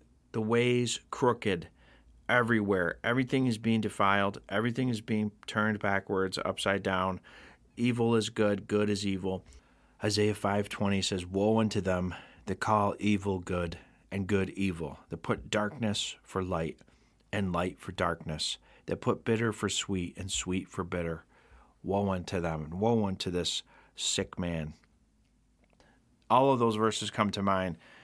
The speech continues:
but this is just another example of the satanic worldview playing out, Darwinism playing out, Luciferianism being at the head of this little pyramid, so to speak.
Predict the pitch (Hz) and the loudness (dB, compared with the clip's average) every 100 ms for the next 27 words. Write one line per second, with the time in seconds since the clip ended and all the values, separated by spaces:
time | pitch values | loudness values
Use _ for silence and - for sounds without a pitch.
0 | - - 104 127 123 127 117 113 - 104 | -18 -10 -4 0 0 0 0 -2 0 0
1 | 101 98 92 107 101 - 87 87 85 - | 0 -2 -2 -2 -2 -2 -2 -2 -4 -8
2 | - - 104 92 - 98 - 107 107 92 | -20 -16 -8 -4 -2 -4 -4 -2 -2 -2
3 | - - _ _ _ - - _ _ _ | -6 -20 _ _ _ -20 -20 _ _ _
4 | _ _ - 107 123 117 101 98 110 104 | _ _ -10 0 4 4 2 0 0 0
5 | - 107 101 95 95 82 71 - - 104 | 0 0 0 0 0 0 -4 -8 2 4
6 | 107 107 92 87 82 - 107 104 98 95 | 4 2 0 -2 -4 -2 0 0 0 0
7 | 82 - _ _ _ _ _ _ _ _ | 0 -6 _ _ _ _ _ _ _ _
8 | _ _ _ _ _ _ _ - 117 - | _ _ _ _ _ _ _ -6 -4 -4
9 | - 123 120 113 101 95 82 85 82 82 | 0 2 4 4 4 2 0 -2 -4 -8
10 | _ - 98 104 98 92 - - 98 - | _ -10 0 2 2 -2 -6 -4 -2 -2
11 | 85 - - 104 95 - 98 92 90 - | -4 -4 2 2 2 -4 -4 -2 -2 -8
12 | - 90 87 101 90 - - 110 98 90 | -8 -6 -2 -2 -4 -4 0 2 2 0
13 | - 87 82 - 92 80 | -2 -2 -2 -4 -4 -4